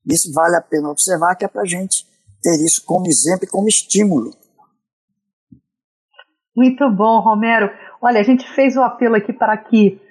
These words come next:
Speaker 2: os internautas participassem, eles não só estão participando,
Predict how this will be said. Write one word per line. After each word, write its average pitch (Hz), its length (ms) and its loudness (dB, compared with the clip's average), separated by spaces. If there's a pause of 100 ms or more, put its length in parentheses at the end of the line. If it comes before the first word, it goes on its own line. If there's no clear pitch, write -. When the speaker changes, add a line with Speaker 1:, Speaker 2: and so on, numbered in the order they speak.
(200)
Speaker 2:
os 185 80 -2
internautas 226 600 2
participassem, 233 1080 0
eles 208 200 4
não 302 160 2
só - 180 0
estão 240 300 -2
participando, 269 800 -2